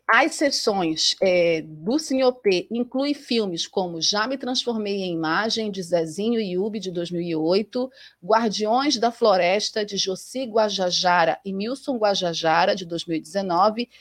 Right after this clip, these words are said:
e Gunê Elu, O Dia em que a Lua Menstruou, de Tacumã Cuicuro, Maricá Cuicuro, de dois mil e quatro,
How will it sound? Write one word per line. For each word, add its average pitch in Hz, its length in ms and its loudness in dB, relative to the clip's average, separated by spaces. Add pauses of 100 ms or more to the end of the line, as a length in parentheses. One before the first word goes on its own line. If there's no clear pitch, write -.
(260)
e 254 140 0
Gunê 254 640 4 (140)
Elu, 220 480 2 (140)
O 196 100 -4
Dia 202 280 -2
em 202 60 -6
que 196 120 -4
a 185 60 2
Lua 175 260 0
Menstruou, 226 720 2 (180)
de 185 140 -8
Tacumã 269 800 0 (400)
Cuicuro, 285 960 0
Maricá 233 680 0
Cuicuro, 226 720 -2
de 220 120 -2
dois 175 180 -4
mil 175 140 -2
e - 20 -2
quatro, 233 500 2